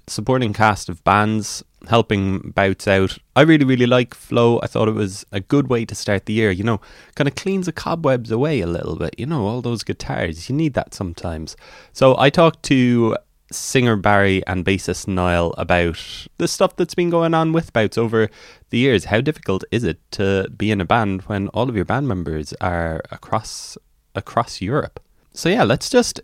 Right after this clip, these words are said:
get straight into it. I started by asking Barry,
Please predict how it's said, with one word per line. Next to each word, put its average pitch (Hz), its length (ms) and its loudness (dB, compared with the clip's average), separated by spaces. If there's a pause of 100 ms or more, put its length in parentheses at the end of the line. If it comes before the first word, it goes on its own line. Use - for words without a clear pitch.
get 135 180 0
straight 127 240 2
into 127 240 0
it. 90 60 2
I 101 80 4
started 180 340 0
by 110 260 2
asking 113 600 0
Barry, 123 320 4